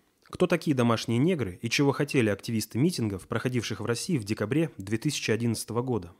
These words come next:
На какой сценарий они работали? Что есть государство? Какими качествами необходимо обладать стране и населению, чтобы можно было обеспечить его функционирование? Почему одни государства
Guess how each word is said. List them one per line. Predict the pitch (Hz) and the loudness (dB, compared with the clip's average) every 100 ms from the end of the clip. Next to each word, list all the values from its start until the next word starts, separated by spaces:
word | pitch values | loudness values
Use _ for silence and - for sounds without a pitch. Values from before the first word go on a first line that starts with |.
| - | -6
На | 113 | -2
какой | 127 139 127 | 0 0 0
сценарий | - 143 123 104 | 0 2 2 0
они | 95 | -2
работали? | 95 101 101 87 107 _ | -4 -6 -8 -10 -18 _
Что | - - 214 | -6 4 6
есть | 143 110 | 8 4
государство? | 107 - 113 101 - - 110 _ _ _ _ - | -2 -4 -2 -2 -4 -14 -20 _ _ _ _ -6
Какими | 123 143 147 | 2 4 6
качествами | 202 - 120 107 101 | 4 2 0 -4 -2
необходимо | 104 110 127 120 110 | -2 0 0 0 0
обладать | 117 110 - | 0 -2 -4
стране | - 120 110 | -2 0 0
и | 101 | -2
населению, | 98 135 180 170 92 - - | -4 0 0 0 -4 -10 -14
чтобы | - 113 | -6 -2
можно | 117 104 110 | 0 -2 -2
было | 120 104 | -2 -2
обеспечить | 104 - 156 107 | -4 -4 -4 -4
его | 107 101 | -4 -4
функционирование? | 110 101 120 131 113 92 95 - _ _ _ _ _ - | -4 -6 -2 0 -2 -4 -12 -18 _ _ _ _ _ 0
Почему | - 190 185 | 4 6 8
одни | 156 220 | 8 6
государства | 151 135 120 107 - 87 | 4 2 2 0 -2 -10